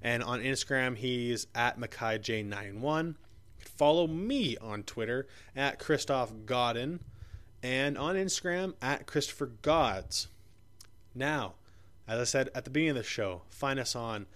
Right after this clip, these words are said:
iTunes, SoundCloud. You can hit us up on Spotify. We're on Google Play and Stitcher. Share,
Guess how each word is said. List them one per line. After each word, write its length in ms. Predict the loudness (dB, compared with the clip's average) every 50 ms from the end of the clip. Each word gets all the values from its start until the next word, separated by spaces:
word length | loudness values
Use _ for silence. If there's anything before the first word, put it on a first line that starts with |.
| -20 -20 -20 -18 -10 -2
iTunes, 760 | 0 2 4 4 2 2 0 -2 -2 -2 -4 -6 -6 -8 -8 -8 -8
SoundCloud. 1040 | -6 -2 0 2 2 2 2 2 2 2 2 0 0 0 0 0 0 -2 -4 -8 -12 -16 -18 -20 -20 -20 -20 -18 -10 -6
You 80 | -4 -2
can 20 |
hit 100 | 0 0
us 140 | 2 2 2
up 160 | 2 2 2
on 140 | 0 0 0
Spotify. 1120 | 2 2 2 2 0 0 2 4 6 6 8 6 4 2 0 -2 -2 -2 -2 -2 -6 -10 -14 -16 -20 -12 -4 -2
We're 80 | 0
on 140 | 0 0 2
Google 320 | 4 6 6 6 6 4
Play 480 | 2 0 0 2 4 4 4 4 2 0 -4 -10 -20 -12 -6 -2
and 360 | 0 0 0 0 -2 -2 -4
Stitcher. 880 | 0 2 4 6 6 6 4 6 4 4 4 4 2 0 0 0 -2 -4 -8 -14 -18 -18 -18 -18 -18 -18 -20 -20 -20 -20 -20 -20 -20 -20 -20 -20 -20 -20 -18 -12
Share, 640 | -6 -2 0 0 2 4 4 4 4 2 2 -2